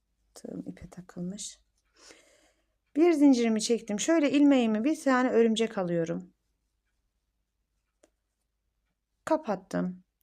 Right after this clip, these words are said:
Bir yandaki iki yuvadan da aynı anda aldığınızdan emin olarak dört dolgulu bir fıstık alıyorum. Tek olarak kapattım.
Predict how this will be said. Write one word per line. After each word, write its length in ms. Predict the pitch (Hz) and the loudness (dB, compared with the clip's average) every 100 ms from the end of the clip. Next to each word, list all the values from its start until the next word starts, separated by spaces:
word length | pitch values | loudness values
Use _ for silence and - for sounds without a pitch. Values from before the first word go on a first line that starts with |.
| _ _ - | _ _ -2
Bir 160 | 311 302 | 2 4
yandaki 580 | 247 202 185 180 - | 4 2 0 -4 -6
iki 400 | - - 233 - | -12 -12 -12 -2
yuvadan 500 | 302 262 220 202 190 | 2 4 2 2 -2
da 100 | 180 | -4
aynı 340 | - 277 254 202 | 0 2 2 0
anda 360 | 180 175 170 | -2 -4 -4
aldığınızdan 680 | - 254 220 196 180 175 185 | -4 -2 -2 -4 -4 -6 -8
emin 240 | - 240 240 | -4 -2 0
olarak 680 | 190 180 170 175 208 - _ _ _ _ - | 0 -2 -2 -2 -4 -8 _ _ _ _ 0
dört 260 | 311 302 | 0 2
dolgulu 400 | 196 190 202 240 | -2 -2 0 0
bir 80 | 220 | 0
fıstık 440 | 220 185 - - | -4 -8 -10 -10
alıyorum. 420 | 180 170 170 165 165 _ _ _ _ _ _ _ _ _ _ _ _ _ _ _ _ _ _ _ _ _ _ _ _ _ _ _ _ _ _ _ _ _ _ _ _ _ _ - | -6 -4 -4 -6 -14 _ _ _ _ _ _ _ _ _ _ _ _ _ _ _ _ _ _ _ _ _ _ _ _ _ _ _ _ _ _ _ _ _ _ _ _ _ _ -2
Tek 240 | 311 311 | 0 2
olarak 420 | 208 175 170 175 | 0 2 0 -2
kapattım. 880 | - 254 208 185 - 170 170 180 - | -4 -4 -4 -6 -6 -4 -4 -4 -12